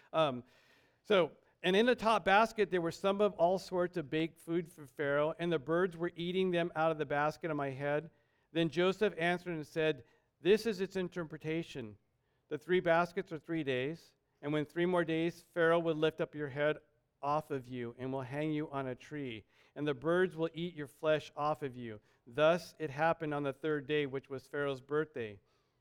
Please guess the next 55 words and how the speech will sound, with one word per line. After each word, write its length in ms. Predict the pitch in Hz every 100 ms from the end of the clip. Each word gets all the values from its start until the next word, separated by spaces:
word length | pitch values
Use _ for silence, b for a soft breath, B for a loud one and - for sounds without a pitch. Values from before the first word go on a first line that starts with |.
| _ _ _ _ _ _ _ - - _ _ _ _
that 140 | 139 139
he 60 |
made 180 | 143 160
a 60 | 170
feast 360 | - 175 143
for 60 | 147
all 160 | 139
his 100 | 143
servants, 420 | - 160 139 123 135
and 80 |
he 100 | 131
lifted 300 | 127 139 147
up 120 | 147 143
his 160 | 135
head 200 | 151 143
on 80 | 131
the 80 | 120
chief 280 | - 151 -
cupbearer 460 | 160 151 139 120
and 120 | 120 123
the 60 |
head 300 | 113 151 156
of 80 | 131
his 140 | 123
baker. 540 | 120 139 139 135 120 104 _ _ _ _ _ _ _ _ _ _
And 80 | 131
he 60 |
restored 480 | 131 131 - 165 165
the 60 | 135
chief 300 | - 147 -
cupbearer 360 | 139 123 123 120
to 120 | 131
his 140 | 117
office, 400 | 127 131 131 123
and 80 | 131
he 60 | 123
put 220 | - 139
the, 120 | 131 - _
um, 220 | 135 131
cup 280 | 120 147 147
in 120 | 127
Pharaoh's 340 | 123 135 131 123
hand, 360 | 139 131 120 - _
but 100 | 127
he 60 | 120
hanged 340 | 127 143 143
the 60 | 135
chief 300 | - 135 -
baker 340 | 127 123 120
just 260 | - 135 139
as 100 | 127
Joseph 440 | - 123 120 127
had 100 | 127
interpreted 580 | 117 113 127 120 110 110
them. 220 | 104 104